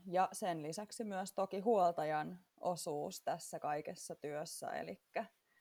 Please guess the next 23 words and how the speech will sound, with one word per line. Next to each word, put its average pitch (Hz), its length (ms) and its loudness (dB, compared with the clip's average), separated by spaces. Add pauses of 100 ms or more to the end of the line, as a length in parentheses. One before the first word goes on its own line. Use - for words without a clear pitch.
(500)
ei 156 180 0
niin 170 240 -6
kuin, 175 300 -4 (1040)
ei 180 140 10
me 190 80 6
ammattilaisetkaan 170 1080 4
yksin 202 520 -2
saada 151 360 2
niitä 143 320 -2
asioita 147 480 -4
välttämättä 190 580 -4
sieltä 170 360 0 (280)
muutettua, 165 720 2
vaan 156 240 2
sitten - 380 -6
täytyy 156 360 -4
sen 165 160 -4
huoltajankin 156 760 -2
tehdä 190 320 -4 (280)
muutoksia 151 560 0
ja 156 100 0
töitä - 380 -4
ja - 160 -4